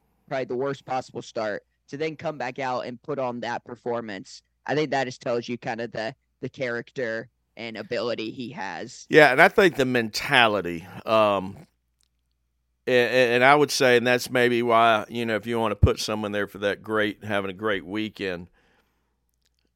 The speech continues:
Speaker 2: you know, a lot of players, they miss two, forget just missing two shots. We're talking missing two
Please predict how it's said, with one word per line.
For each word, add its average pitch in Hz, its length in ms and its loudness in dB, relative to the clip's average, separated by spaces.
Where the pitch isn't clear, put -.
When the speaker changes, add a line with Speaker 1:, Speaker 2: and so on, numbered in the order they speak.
Speaker 2:
you 147 180 -4
know, 113 400 2
a 113 120 -10
lot 131 480 4
of 160 120 -2
players, 110 640 2
they 131 500 0
miss 131 340 0
two, 147 320 0
forget 165 360 2
just 143 220 -2
missing 139 340 4
two 123 220 -6
shots. 113 440 4
We're 147 80 -8
talking 147 340 2
missing 113 380 -2
two 117 360 -4